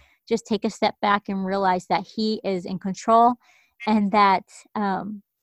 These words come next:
another song I love is Find Rest by Francesca Battistelli. And, uh, one of the lyrics she says in there is something about, "He never sleeps, he never slumbers.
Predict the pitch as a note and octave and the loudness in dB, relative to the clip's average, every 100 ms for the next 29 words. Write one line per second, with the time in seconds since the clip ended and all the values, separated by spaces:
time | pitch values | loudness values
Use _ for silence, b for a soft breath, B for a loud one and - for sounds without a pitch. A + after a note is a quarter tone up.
0 | _ _ - A3 A3+ B3 C#4 - A3+ G#3 | _ _ 0 2 4 4 2 2 2 2
1 | G3 G3 F#3+ F3+ F3 - G3 G3 F#3+ F#3 | 2 2 2 0 -6 -2 0 0 0 0
2 | F3+ F3+ - - _ G3 F3+ F3 - F#3 | 2 0 -4 -20 _ 0 2 0 -4 -6
3 | - F3+ - F#3 E3+ F3 F3 - F#3 F3 | -2 -2 -2 -4 0 0 -2 0 0 0
4 | F3 E3+ _ _ _ _ _ _ - G3+ | -4 -8 _ _ _ _ _ _ -4 -2
5 | G3 F#3 F#3+ F#3 - G#3 G#3+ A#3 G#3+ G3+ | -2 -2 -2 -2 -4 -4 0 0 2 0
6 | G#3 G#3 G3+ - F#3+ - F#3+ F#3 F#3+ F#3 | 2 0 -2 -6 -8 -2 -2 0 -2 -4
7 | G3 G3 - F3+ F3 E3+ - F#3 G3+ F#3+ | -2 -2 -2 -4 -6 -6 -8 -8 -6 -6
8 | F3+ F3 F3 - _ _ _ _ _ _ | -2 0 0 -4 _ _ _ _ _ _
9 | _ - A3 A3 A3+ B3 - A3+ G#3 - | _ 0 2 4 4 0 0 -2 -2 -2
10 | G3+ G3+ G3+ G3+ - G3 F#3 F3+ F#3 F3+ | 0 2 0 -2 -2 -2 0 -2 -2 -6